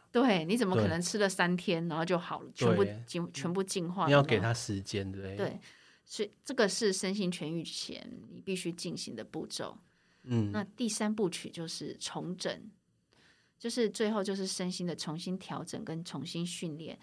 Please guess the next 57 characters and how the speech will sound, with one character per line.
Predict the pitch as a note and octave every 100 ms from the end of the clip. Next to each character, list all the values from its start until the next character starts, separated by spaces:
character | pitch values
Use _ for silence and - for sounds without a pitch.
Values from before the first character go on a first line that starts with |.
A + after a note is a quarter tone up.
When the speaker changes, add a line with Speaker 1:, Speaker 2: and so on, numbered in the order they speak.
| - - _ _
Speaker 1:
你 | - D#3+
要 | C4
让 | C4+ A3
身 | G#3+ G#3
心 | G#3+ G3+
用 | G3+ F#3
不 | F3 G#3+
同 | G#3 D#3+
的 | D3+
方 | E3+ D#3+ E3
式 | F3 E3
去 | -
运 | - D#3+ D3
作， | D#3+ A2
包 | D#3+
含 | F3+ E3+
你 | -
的 | G#2+
生 | - F#3 G3+
活 | F#3 -
习 | - - -
惯、 | - D3 F#3+ - _ _ _ _
饮 | E3 E3+
食 | - F#3 F#3
啊、 | G#3+ A3+ A#3 A#3
睡 | - - A3+
眠、 | F3 D3 D3
作 | F3 G#3+ F3+
息 | -
的 | D#3+
调 | D#3 D#3+ D#3+
整， | - F3+ - - _ _ _
做， | - A#3
多 | A3 - A3
做 | A3 G#3
一 |
些 | G#3 G3+
有 | - C3+
益 | F#3
身 | F3+ F3
心 | F3 E3+
的 | D#3+
行 | - D#3
为。 | D#3 B2+ F3 - _ _ _
我 |
建 | - B3+
议 | B3+
可 | A3
以 |
去 | F3 G3+
做 | F#3+
一 | F#3
些 | F3+
运 | - E3 D#3
动、 | F3 C#3+ F3
服 | - D3
务、 | D3 - D#3